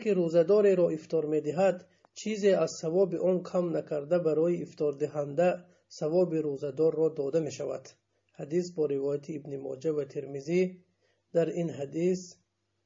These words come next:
مراد از افطار چیست؟ می‌گویند مراد از افطار کمترین طعام است، اگر چند یک خرما باشد. بعضی علما می‌گویند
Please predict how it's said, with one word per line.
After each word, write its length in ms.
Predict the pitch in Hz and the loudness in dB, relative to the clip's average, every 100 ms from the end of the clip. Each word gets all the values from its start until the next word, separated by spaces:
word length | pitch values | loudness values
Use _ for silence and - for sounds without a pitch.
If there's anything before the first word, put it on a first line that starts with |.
| _ - | _ -8
مراد 460 | 160 147 151 165 165 | -4 0 2 2 -2
از 280 | 151 139 - | -8 -8 -12
افطار 480 | 127 - 143 139 143 - | -18 -12 -6 -6 -6 -8
چیست؟ 360 | - 143 - _ - | -8 -8 -10 _ -2
می‌گویند 480 | 190 185 214 247 233 | 2 6 6 6 6
مراد 340 | 202 214 220 | 6 6 6
از 220 | 185 175 | 6 4
افطار 420 | 180 185 208 220 214 | 2 -2 2 2 4
کمترین 600 | 190 170 165 170 196 190 | 2 2 2 2 2 0
طعام 360 | 170 165 175 | 2 2 2
است، 260 | 139 - - _ _ _ _ 208 | 0 -6 -16 _ _ _ _ -6
اگر 280 | 170 220 | 2 4
چند 340 | 220 220 214 214 | 4 2 0 4
یک 220 | 208 185 | 4 4
خرما 500 | 185 - 160 156 175 | 0 -4 -2 4 4
باشد. 440 | 147 139 147 - - _ _ _ _ _ _ _ | 2 -4 -6 -10 -18 _ _ _ _ _ _ _
بعضی 240 | 214 240 262 | 2 4 4
علما 460 | 226 202 190 196 | 6 6 6 6
می‌گویند 640 | 185 180 175 202 247 262 | 6 4 4 4 4 2